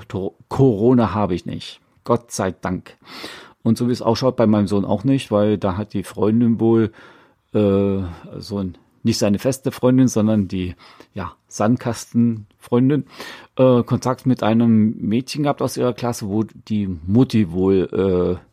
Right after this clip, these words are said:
Corona hat. Aber auch da kam bisher noch nichts. Toi, toi, toi, toi, toi. Aber wie gesagt, wenn ihr auch sagt, Corona gibt es nicht, es gibt's tats-, tatsächlich. Unser Kollege hat uns dann mal angerufen, der jetzt Corona hat, der hatte Fieber und allem drum und dran. Äh, ja, der ist jetzt froh, dass es langsam wieder bergauf geht und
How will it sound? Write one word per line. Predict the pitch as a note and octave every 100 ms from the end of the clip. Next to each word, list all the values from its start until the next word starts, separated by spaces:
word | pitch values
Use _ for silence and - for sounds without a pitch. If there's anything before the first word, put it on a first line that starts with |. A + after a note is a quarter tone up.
| _
Corona | - G2+ G2+ F2+
hat. | G2+
Aber | F#2+ G#2+
auch | A2
da | G#2+ A2 B2
kam | - G2
bisher | G2 - F#2
noch | E2+ - F2 -
nichts. | G2+ - -
Toi, | - A2+
toi, | A2+ G#2 G#2
toi, | G2+
toi, | F2 F#2
toi. | G2+ - - - - -
Aber | - A#2
wie | D#3+
gesagt, | C3+ C#3 -
wenn | B2+
ihr | B2+
auch |
sagt, | - A2+ -
Corona | - A2 A2+ G#2+
gibt | C3
es | B2
nicht, | C#3+ C#3 -
es | G#2+
gibt's | C#3+ -
tats-, | G#2+ G2 -
tatsächlich. | - A2+ A#2+ A#2 C#3+ - - -
Unser | A#2 A#2
Kollege | A2+ A#2 B2+
hat | A#2
uns | A#2+
dann | A#2 A2
mal |
angerufen, | G#2+ C3+ C3 C#3 D3 B2+
der | B2
jetzt | B2
Corona | - A2 B2 B2
hat, | B2 -
der | F#2+
hatte | G#2 A2
Fieber | - B2+
und | B2+
allem | G#2+ G#2+
drum | - G2+
und | -
dran. | A2+ D3 - - - - - - _ _ -
Äh, |
ja, | A#2+ B2 B2+ A2 G2+ F#2 A2+
der | A2
ist | G2
jetzt | A2+
froh, | A2+ A2+
dass | A#2+
es | A2+ - - - - _
langsam | A2+ A2 A2+
wieder | G#2+ G2+
bergauf | F#2+ F2+ A2+ B2+
geht | - B2+ -
und | G#2+ A2 G#2+